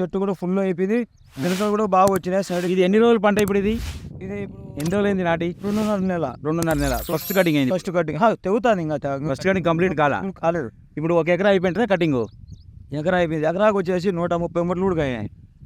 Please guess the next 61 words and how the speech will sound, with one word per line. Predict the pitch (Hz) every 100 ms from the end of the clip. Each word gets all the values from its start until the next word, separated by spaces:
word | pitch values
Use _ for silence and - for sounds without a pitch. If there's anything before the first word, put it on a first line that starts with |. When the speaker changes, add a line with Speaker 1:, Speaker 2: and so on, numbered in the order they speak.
| -
Speaker 2:
ఎకరాకు | 147 208
నూట | 190 175
ముప్పై | 175 147 160
మూడు | 160 131
సార్. | 107
Speaker 1:
ముప్పై | 160 -
మూడు | 160 180 151
Speaker 2:
ఫస్ట్ | 143
కటింగ్. | 196 175 127 95 147
Speaker 1:
ఫస్ట్ | 143 147
కటింగ్. | 143 135 131 117 - -
Speaker 2:
ఆహా. | 123 117 95 - - -
Speaker 1:
ఇప్పుడు | 123 139
మనం | 147 143
ఐదు | 147 160
రోజులు | 175 190
అయింది | 165
కోయబట్టి. | 139 135 131 117 165 - 95
Speaker 2:
ఐదు | 139 165
రోజుల | 190
నుంచి | 180
కోస్తానండు. | 170 160 165 123
Speaker 1:
ఐదు | 170
రోజుల | 185
నుంచి | 185 151
కోస్తా | 165 170
అంటే | 160 185
నూట | 160 170
ముప్పై | 165 156 151
మూటలు | 156 170 165
ఇప్పుడు. | 113 104 - -
Speaker 2:
ఇప్పుడు | 143 170
నూట | 151 147
ముప్పై | 147 143
మూడు | 143 139
అయినాయి. | 113 160
Speaker 1:
ఈ |
నూట | 151 151
ముప్పై | 151 139
Speaker 2:
ఒక | 143 147
ఎకరా. | 160 165 156 - _ _ _
Speaker 1:
ఎకరా. | 151 147 - _ _ _ _ _ -
Speaker 2:
ఎకరా, | 147 175 180
ఎకరా | 160 175 208
మందమే | 202 214
కోసింది | 185 175 180
ఇప్పుడు. | 127 110
Speaker 1:
ఎకరా | 151 - 175
మందమే | - - 165 165
కోసింది. | 143 147
Speaker 2:
ఎకరాకే | 185 202 214
నూట | 233 202
ముప్పై | 202 175 185
మూడు | 170 160
మూటలు. | 160 151 120
Speaker 1:
నూట | 165 147
ముప్పై. | 139 135 -
Speaker 2:
బా, | 131 127
బా, | 113 107
బా. | 92
Speaker 1:
ఏ. | 131